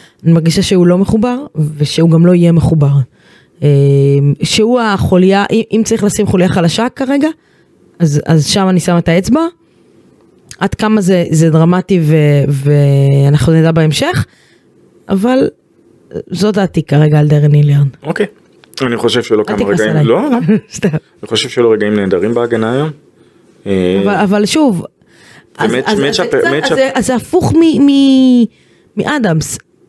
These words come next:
Speaker 1: שהתקפית היה מצוין והגנתית היה חור, אז פה אתה, אתה, אתה, סבבה, שחקן הגנה טוב, אבל אתה משחק עם ארבעה שחקני התקפה.
Speaker 2: לא בהכרח. לא בהכרח, כי עובדה, היו לו משחקים, אם זה, תבואי, תגידי, "יופי, מי זאת וירטוס?" או היה לו גם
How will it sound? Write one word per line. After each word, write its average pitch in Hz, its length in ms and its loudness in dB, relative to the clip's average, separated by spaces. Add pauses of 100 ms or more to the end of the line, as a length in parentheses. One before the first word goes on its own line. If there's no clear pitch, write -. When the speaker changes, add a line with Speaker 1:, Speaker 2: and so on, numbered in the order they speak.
(120)
Speaker 1:
שהתקפית - 1120 -4
היה 254 80 -2
מצוין 214 420 -2
והגנתית 175 580 0
היה 170 380 0
חור, 196 440 0 (420)
אז 160 120 -4
פה 349 380 -2 (100)
אתה, 175 200 -2 (120)
אתה, - 160 -2 (160)
אתה, 175 340 0 (120)
סבבה, 226 400 -2
שחקן 262 320 -4 (280)
הגנה 233 280 -2
טוב, 359 260 -2
אבל 240 80 0
אתה 226 120 -6
משחק 233 260 -4
עם 269 100 0
ארבעה 254 240 -2
שחקני 254 340 -6
התקפה. 127 300 -8
Speaker 2:
לא 135 100 2
בהכרח. 190 460 -6 (480)
לא 113 120 0
בהכרח, 156 460 -4 (100)
כי - 120 -6
עובדה, 117 240 -4
היו 113 120 -2
לו 107 60 0
משחקים, 110 500 -4
אם 107 120 0
זה, 101 400 -2
תבואי, 101 260 -2
תגידי, 95 260 -4
"יופי, 107 240 0
מי 101 120 0
זאת 104 200 0
וירטוס?" 107 500 0
או 95 100 2
היה 95 80 -2
לו 104 100 -2
גם 101 140 -4